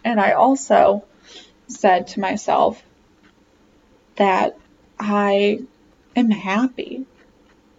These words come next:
I don't know if the other person is happy in their life right now, but I am genuinely happy right now. So tonight, today, I'm sending you with lots of love.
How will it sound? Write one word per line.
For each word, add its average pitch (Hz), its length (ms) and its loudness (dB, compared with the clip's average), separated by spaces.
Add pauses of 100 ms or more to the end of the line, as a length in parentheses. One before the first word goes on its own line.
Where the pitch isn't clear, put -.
(100)
I 202 220 2
don't 196 240 0
know 214 360 2
if - 200 -12 (140)
the 233 160 2
other 247 200 2
person 285 480 -4
is 294 140 -10
happy 285 460 -2
in 302 140 -6
their 302 180 -4
life - 300 -4
right 311 160 -2
now, 320 300 -2 (580)
but 214 120 0
I 202 200 2
am 214 220 0
genuinely 214 600 -4
happy - 520 -10
right - 260 -18 (220)
now. 277 80 -18 (1700)
So 214 260 2
tonight, 226 600 2 (580)
today, 226 640 4 (1040)
I'm 226 160 -2
sending 226 560 -6
you 226 160 -4
with 220 220 -4 (300)
lots 220 520 -2
of 240 180 -8
love. 202 480 -6